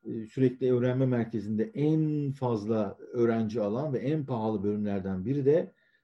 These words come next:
e, data analizcileri. Hele hele bu zamanda biliyorsun WhatsApp, işte Signal'a geçmek,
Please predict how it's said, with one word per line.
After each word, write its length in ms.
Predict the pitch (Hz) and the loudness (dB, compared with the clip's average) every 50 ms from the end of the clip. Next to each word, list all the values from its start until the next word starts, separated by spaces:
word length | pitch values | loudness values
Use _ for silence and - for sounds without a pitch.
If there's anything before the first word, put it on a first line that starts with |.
| _ _ - | _ _ -6
e, 540 | 107 107 104 104 104 104 101 101 101 101 98 98 98 98 101 101 101 - - - _ _ _ _ _ _ _ _ _ _ _ - | -4 -4 -2 -2 -2 -4 -4 -4 -4 -4 -4 -6 -6 -6 -8 -10 -12 -16 -20 -20 _ _ _ _ _ _ _ _ _ _ _ 4
data 220 | 131 135 135 139 131 | 4 4 4 4 2
analizcileri. 680 | 117 107 104 98 92 87 - - 92 87 85 82 80 - _ _ _ _ _ _ | 0 0 0 0 -2 -4 -8 -12 -10 -10 -10 -10 -12 -16 _ _ _ _ _ _
Hele 140 | - 135 131 | -2 0 2
hele 200 | 123 123 117 - | 2 2 0 -2
bu 60 | 123 | -6
zamanda 220 | 113 123 117 117 113 | -6 -4 -2 -2 0
biliyorsun 300 | 117 110 - - 107 107 | -2 -2 -2 -6 -8 -8
WhatsApp, 640 | - 104 110 107 - - - 107 101 - - _ _ | -4 -4 -4 -4 -4 -4 -6 -6 -6 -8 -14 _ _
işte 160 | _ _ 95 | _ _ -16
Signal'a 420 | 90 - 107 104 104 104 95 95 | -12 -8 -6 -4 -4 -2 -2 -2
geçmek, 380 | 95 98 92 - - 95 92 | -2 -4 -6 -6 -10 -10 -10